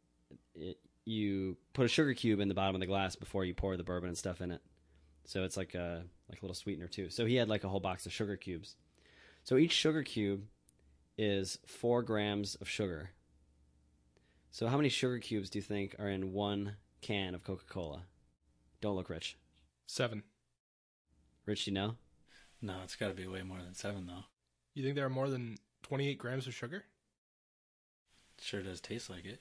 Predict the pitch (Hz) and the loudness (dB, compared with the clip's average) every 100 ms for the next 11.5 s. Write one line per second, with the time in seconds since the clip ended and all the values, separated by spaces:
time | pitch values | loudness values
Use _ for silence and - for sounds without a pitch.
0 | - 87 98 95 87 92 - - - 92 | -14 -10 -6 -6 -4 -6 -4 -8 -6 -8
1 | 92 117 - - - - - - 120 147 | -8 -10 -12 -18 -20 -20 -20 -10 0 2
2 | 143 165 170 165 156 151 139 127 151 139 | 4 2 2 4 4 4 0 2 2 4
3 | 135 - 135 123 120 117 117 - _ _ | 2 2 0 0 0 -2 -4 -6 _ _
4 | _ _ 127 117 110 110 107 107 104 _ | _ _ -8 -6 -6 -6 -6 -8 -10 _
5 | _ _ _ _ - 139 135 131 120 117 | _ _ _ _ -4 -2 0 -2 -2 -4
6 | 117 - _ _ _ _ _ _ _ _ | -6 -10 _ _ _ _ _ _ _ _
7 | _ _ _ - - 123 - 101 87 - | _ _ _ -2 6 6 6 2 -2 -6
8 | - - - _ _ _ - 87 - 95 | -20 -20 -20 _ _ _ -20 -12 -4 -2
9 | 90 85 98 90 90 - - - - _ | -2 -4 -4 -4 -6 -6 -10 -10 -18 _
10 | 135 131 - 160 135 135 139 135 135 135 | -4 -2 2 2 4 2 2 2 0 0
11 | 147 127 117 113 | 0 -2 -2 -4